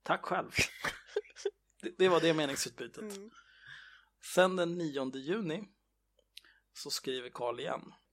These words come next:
Speaker 1: "Kan du fråga varför horan Myrna blockat mig?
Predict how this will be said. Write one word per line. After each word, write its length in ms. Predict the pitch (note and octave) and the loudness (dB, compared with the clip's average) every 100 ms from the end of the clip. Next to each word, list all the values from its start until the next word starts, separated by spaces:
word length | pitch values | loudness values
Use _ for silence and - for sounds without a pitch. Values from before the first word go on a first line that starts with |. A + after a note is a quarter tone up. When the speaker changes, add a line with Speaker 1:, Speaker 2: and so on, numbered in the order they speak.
| - | -6
Speaker 1:
"Kan 220 | F3+ D#3 | -2 0
du 60 | D#3+ | -2
fråga 480 | - F#3 D3 D3 | -4 -2 0 0
varför 240 | F3 E3 D3+ | 0 0 -4
horan 720 | - G3 C#3 C#3+ D3+ C#3 C3+ | -6 -6 -4 2 2 2 -2
Myrna 440 | E3 C#3 B2+ C#3 | -4 -4 -2 -2
blockat 580 | C3 D3 D3+ - D#3 - | -4 -6 -10 -6 -8 -6
mig? 260 | C3 A#2+ | -6 -6